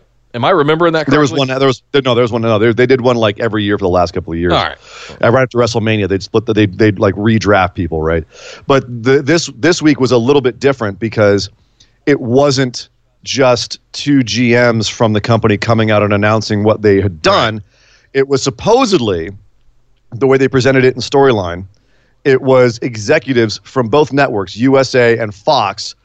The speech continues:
Speaker 2: and they had a war room, and they were, like, they were, they had actors in these rooms, like, full of, like, computers and <laughs> papers, and they're all scratching their heads, and Cletus the Robot was in the Fox bu-, uh, bullpen, and,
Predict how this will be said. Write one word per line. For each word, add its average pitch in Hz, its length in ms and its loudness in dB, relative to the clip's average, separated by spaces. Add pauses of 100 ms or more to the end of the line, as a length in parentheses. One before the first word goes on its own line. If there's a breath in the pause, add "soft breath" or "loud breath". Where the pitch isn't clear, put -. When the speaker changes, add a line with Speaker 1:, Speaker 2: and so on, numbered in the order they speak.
(300)
Speaker 2:
and 110 140 -6
they 127 80 -2
had 123 200 0
a 113 140 -2
war 131 440 2
room, 104 400 -6 (220)
and 117 160 -4
they 123 80 2
were, 123 140 2
like, 110 300 0 (340 soft breath)
they 135 100 0
were, 131 240 2 (140)
they 135 160 2
had 117 280 2
actors 127 480 0
in 120 80 0
these 117 180 -2
rooms, 123 360 2
like, 110 140 0 (160)
full 143 200 2
of, 131 140 0
like, 107 180 0
computers 131 720 2
and 107 260 -4
<laughs> - 0 -
papers, 120 580 2
and 104 180 -4 (240 soft breath)
they're 131 140 2
all 127 80 2
scratching 127 400 -2
their 123 160 0
heads, 117 340 0
and 113 120 -4
Cletus 147 380 2
the 135 100 2
Robot 123 420 2
was 120 140 -2
in 117 100 -4
the 113 80 -2
Fox 120 500 -2 (360)
bu-, 104 220 -2
uh, 127 180 2
bullpen, 123 640 0
and, 110 120 -4